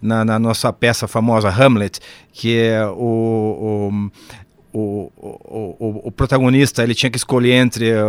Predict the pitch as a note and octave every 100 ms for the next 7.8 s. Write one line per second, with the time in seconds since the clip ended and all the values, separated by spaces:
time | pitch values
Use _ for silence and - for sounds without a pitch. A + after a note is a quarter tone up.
0 | G#2 G#2+ A2+ B2 B2 B2+ A#2+ A2 C3+ C#3
1 | B2 - A2+ A2+ A2 A#2 G#2 F#2+ D3 D#3+
2 | - F#2+ - - G#2 B2 B2 B2+ A#2 A#2+
3 | C#3 B2+ A2+ G#2 A2+ G#2 G2+ G#2 A2 G#2
4 | A2+ G#2 G2+ A2 - G2+ G#2+ C3+ F3+ C#3
5 | - - - C#3 F3 - E3+ D#3 C#3+ -
6 | D#3 D3+ C#3+ C3 B2 A#2 A#2 C3+ C3+ B2+
7 | C3 - A2 A#2+ C3+ A2 A2+ F#2+